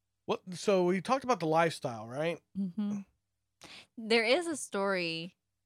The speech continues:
Speaker 2: n-, I wanted to mention this in the subculture of vampires. They always claim that their victims are volunteers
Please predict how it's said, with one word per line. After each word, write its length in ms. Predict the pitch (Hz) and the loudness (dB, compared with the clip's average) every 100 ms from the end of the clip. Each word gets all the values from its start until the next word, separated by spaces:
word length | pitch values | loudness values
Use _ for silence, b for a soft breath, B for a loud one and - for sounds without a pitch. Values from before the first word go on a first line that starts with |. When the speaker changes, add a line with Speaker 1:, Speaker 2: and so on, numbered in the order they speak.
| _ _ _ - | _ _ _ -12
Speaker 2:
n-, 180 | 170 135 - _ _ 73 95 - | -12 -12 -18 _ _ -20 -20 -4
I 100 | 185 | -4
wanted 240 | 180 170 151 | -2 -6 -6
to 60 | |
mention 440 | 170 185 - 185 180 | -8 -8 -10 -10 -8
this 180 | 180 - | -10 -8
in 140 | 190 | -6
the 80 | 180 | -6
subculture 720 | - 175 - - - 165 85 | -6 -8 -6 -10 -8 -8 -8
of 140 | - 170 | -8 -8
vampires. 460 | 160 - - - | -10 -8 -8 -6
They 140 | 185 185 | -4 -2
always 240 | 208 233 | -2 -4
claim 360 | - 208 185 175 | -8 -12 -10 -10
that 160 | 165 | -8
their 180 | - 165 | -4 -4
victims 760 | 170 170 - 165 151 151 170 - - | -4 -6 -4 -4 -4 -8 -12 -14 -6
are 160 | 170 | -4
volunteers 840 | 165 160 165 - 156 139 160 - | -2 -4 -4 -6 -8 -8 -10 -16